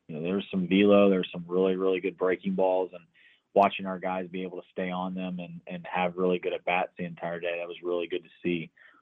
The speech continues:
Um, and I'm, I'm kind of excited to see if we can maintain that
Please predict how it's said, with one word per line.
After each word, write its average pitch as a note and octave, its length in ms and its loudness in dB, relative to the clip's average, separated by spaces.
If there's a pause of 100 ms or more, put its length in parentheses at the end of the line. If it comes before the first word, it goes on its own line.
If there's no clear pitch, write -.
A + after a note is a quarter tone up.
(100)
Um, E2 500 -4
and F#2 120 -2
I'm, F2+ 240 2
I'm F2+ 260 -2 (300)
kind G2+ 120 4
of F#2+ 80 0
excited F#2 560 0
to F2+ 80 -6 (140)
see G2 200 2
if F#2+ 160 -2
we F#2+ 100 0
can F2 200 -10
maintain F2+ 600 -4
that F2 240 -8